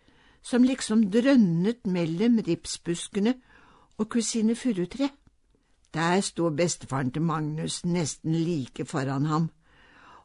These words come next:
og ved siden av ham sto Magnus selv, og han så litt forskrekket ut, men bestefaren lo så han måtte støtte seg på stokken. «Det var ikke verst», sa han til slutt. «Det var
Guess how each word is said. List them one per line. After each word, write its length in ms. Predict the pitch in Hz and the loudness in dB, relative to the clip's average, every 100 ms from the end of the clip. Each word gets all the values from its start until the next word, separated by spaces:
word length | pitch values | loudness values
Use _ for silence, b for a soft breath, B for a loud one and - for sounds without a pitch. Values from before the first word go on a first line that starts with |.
| - | -2
og 120 | 202 | 2
ved 80 | 220 | 2
siden 400 | - 240 170 190 | 2 0 2 0
av 140 | 208 | 0
ham 220 | 208 226 | 2 2
sto 240 | 240 - 247 | 2 4 4
Magnus 520 | 226 175 175 196 226 | 6 4 2 2 0
selv, 440 | - 208 220 233 - b b b b b b _ | 0 0 0 -2 -8 b b b b b b _
og 140 | 214 226 | -4 0
han 180 | 226 254 | 2 2
så 200 | - 247 | 4 2
litt 240 | 208 208 | 4 2
forskrekket 640 | - 285 - 196 196 233 277 | 0 -2 0 0 0 0 0
ut, 260 | 285 - - _ _ _ _ | 0 -2 -20 _ _ _ _
men 280 | 254 254 208 | 4 6 6
bestefaren 800 | 269 339 - 185 180 185 285 247 | 4 2 2 -2 0 4 6 6
lo 260 | 185 196 220 | 4 0 0
så 200 | 262 247 | 2 4
han 80 | 233 | 4
måtte 240 | 226 247 | 2 -4
støtte 540 | - - 294 294 - 180 | -6 2 4 4 0 -2
seg 180 | 202 202 | -2 0
på 80 | 277 | -2
stokken. 480 | - 247 - 381 - - _ _ _ _ | 4 4 8 8 8 -2 _ _ _ _
«Det 600 | - 160 180 220 240 269 214 | -10 0 8 10 8 4 2
var 320 | 160 202 - _ | 6 6 4 _
ikke 360 | 220 - 196 190 | 2 4 0 0
verst», 480 | - 220 - - - | 4 6 6 0 -4
sa 220 | - 170 | 0 2
han 160 | 151 143 | 2 2
til 160 | 175 | 0
slutt. 320 | 156 151 - b b b b b | 2 2 0 b b b b b
«Det 180 | 202 233 | 8 8
var 280 | 160 185 220 | 8 8 6